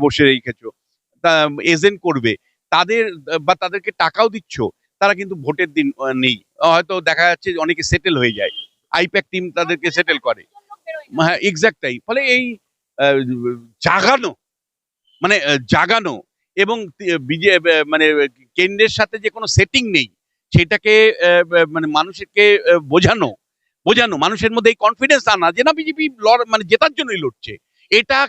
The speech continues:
কিন্তু এই আবহটা তৈরি করা। এবং লোকাল লেভেলের যারা কর্মী সমর্থক আছে বহু ক্ষেত্রে কিন্তু তারা কম্প্রোমাইজ করে। তার কম্প্রোমাইজের কারণটাকে দেখো,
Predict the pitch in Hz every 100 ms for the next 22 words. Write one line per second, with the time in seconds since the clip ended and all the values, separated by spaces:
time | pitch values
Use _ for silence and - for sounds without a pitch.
0 | - 254 220 240 220 196 175 202 214 226
1 | - 196 196 202 226 233 214 240 160 165
2 | 220 220 220 220 233 247 247 - 175 -
3 | 190 214 185 196 202 208 190 - 135 _
4 | _ - 170 202 214 - 214 208 180 196
5 | 180 151 - 170 175 202 208 190 - 139
6 | 214 - 202 196 214 226 220 175 170 202
7 | 208 190 165 156